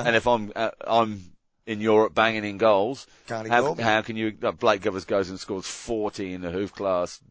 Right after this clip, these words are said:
Speaker 1: two seasons running. Come on, boys, I'm ready now. Well, Matty Hinch can do it.
Speaker 2: Well, yeah.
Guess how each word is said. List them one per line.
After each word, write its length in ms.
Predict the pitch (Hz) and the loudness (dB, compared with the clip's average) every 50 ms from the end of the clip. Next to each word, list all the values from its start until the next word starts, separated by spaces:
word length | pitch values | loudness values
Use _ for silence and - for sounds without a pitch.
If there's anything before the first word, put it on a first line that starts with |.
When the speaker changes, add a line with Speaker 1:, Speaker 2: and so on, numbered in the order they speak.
| 87 - | _ -6
Speaker 1:
two 220 | - 127 110 98 | -2 -2 -2 -2
seasons 500 | - - 110 98 98 92 98 95 92 85 | -4 -6 -6 -6 -6 -6 -8 -10 -8 -4
running. 340 | 92 101 98 92 85 92 117 - _ _ _ _ _ _ _ _ _ _ - | -2 -2 -2 -2 -4 -6 -8 -12 _ _ _ _ _ _ _ _ _ _ 0
Come 120 | 139 135 | 2 2
on, 80 | 120 98 | 4 4
boys, 300 | 101 113 131 143 - - | 4 4 4 2 0 -6
I'm 140 | - - 110 | -10 -4 0
ready 180 | 117 123 127 113 | 0 2 2 0
now. 280 | 98 92 98 120 135 - _ _ _ _ _ _ _ _ _ _ _ _ _ _ _ _ _ _ _ _ - | -2 -2 -4 -4 -6 -10 _ _ _ _ _ _ _ _ _ _ _ _ _ _ _ _ _ _ _ _ -20
Well, 140 | - 85 90 _ - | -20 -20 -18 _ 0
Matty 220 | 95 95 90 85 | 0 0 2 0
Hinch 260 | 82 95 - 139 - | -2 -2 -2 -2 -4
can 140 | - 117 90 | -8 -8 -4
do 140 | 82 92 98 | -2 0 0
it. 160 | 123 160 - _ _ _ _ _ _ _ _ _ _ _ _ _ _ _ _ _ _ _ _ _ _ | 0 0 -2 _ _ _ _ _ _ _ _ _ _ _ _ _ _ _ _ _ _ _ _ _ _
Speaker 2:
Well, 300 | - 135 117 101 95 80 - | -8 -6 -6 -6 -8 -12 -14
yeah. 220 | - 123 123 147 | -16 -14 -14 -14